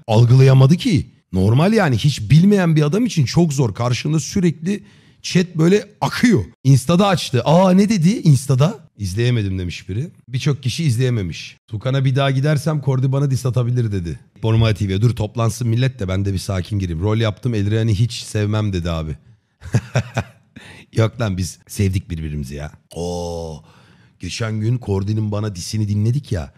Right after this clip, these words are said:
Bir tane bebe şey yazmış. Kordi anlatıyorum. <laughs> Çok güldük o yoruma. Bu kadar yazı yazmış. Demiş ki Kordi demiş bilinçaltında Elren'e hissettiği her şeyi aslında buraya döktürmüş demiş. Demek sırrı çözmüş.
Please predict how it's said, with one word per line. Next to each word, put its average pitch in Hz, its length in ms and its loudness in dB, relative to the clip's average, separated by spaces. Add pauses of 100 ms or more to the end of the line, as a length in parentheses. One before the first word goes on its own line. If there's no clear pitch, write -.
(100)
Bir 104 100 -16
tane 120 320 -2
bebe 98 220 2
şey 95 200 -6
yazmış. 76 640 -10
Kordi 117 260 6
anlatıyorum. 101 540 4 (380)
<laughs> - 360 -2
Çok 92 240 -2
güldük 92 280 0
o 87 80 -2
yoruma. 76 300 -6 (500)
Bu - 60 4
kadar 104 300 -4
yazı 92 240 -6
yazmış. 101 460 -8
Demiş 101 240 -4
ki 78 220 -10 (100)
Kordi 98 420 2
demiş 101 500 0 (180)
bilinçaltında 101 1000 0 (180)
Elren'e 107 500 4
hissettiği - 640 -4
her 117 220 2
şeyi 117 280 -2
aslında 104 580 -4
buraya 95 360 -2
döktürmüş - 600 -12
demiş. - 360 -12 (760)
Demek 135 180 0
sırrı 127 300 2
çözmüş. 92 300 -2